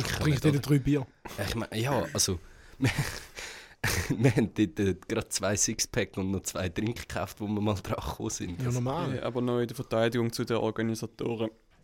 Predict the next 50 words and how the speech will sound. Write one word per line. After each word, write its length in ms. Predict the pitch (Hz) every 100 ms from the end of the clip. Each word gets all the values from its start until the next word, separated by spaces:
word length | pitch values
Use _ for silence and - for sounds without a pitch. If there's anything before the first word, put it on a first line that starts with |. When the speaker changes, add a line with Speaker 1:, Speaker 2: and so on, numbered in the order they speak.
| -
Speaker 3:
Die 60 |
sind 180 | 135 127
halt 200 | 123 113
einfach 200 | 120 113
maximal 540 | 127 120 - 117 113 113
aus 140 | 110
der 180 | - 120
Übung 160 | 117 113
jetzt 220 | 110 -
nach 160 | 113 -
zwei 240 | - 113
Jahren 260 | 113 113 113
Pandemie 580 | 127 110 110 110 113 117
und 340 | 117 117 -
nie 160 | 117 113
etwas 680 | 110 113 120 110 - 110 113
müssen 500 | 110 113 110 120 117 _ - - - - -
auf 80 | -
die 60 | -
Beine 200 | 113 113
stellen. 280 | - 110 110
Kann 140 | 117
ich 80 | 113
mir 60 | 113
schon 160 | 117
vorstellen, 320 | 113 110 110
dass 140 | 107 -
da 160 | 113
ein 40 | 110
bisschen 180 | 117 -
schwierig 320 | 113 113 110
ist, 180 | 107 113
um 80 | 110
das 240 | 107 -
noch 200 | 110 110
Speaker 1:
Aber 60 | 117
Speaker 3:
einkalkulieren. 640 | 110 - 110 - 107 113
Speaker 1:
aber 140 | 127 120
da 60 |
kannst 220 | - 113
du 20 | 123
doch 60 |
gleich 160 | 139 117
einschätzen, 480 | 135 113 123 - 120
ungefähr. 180 | 120 113
Speaker 2:
Ja. 540 | 135 156 160 165 165 170
Speaker 3:
Aber 160 | 151
ja. 80 | 117 - - -
Speaker 2:
Ich 220 | 110 120
ha-, 80 | 143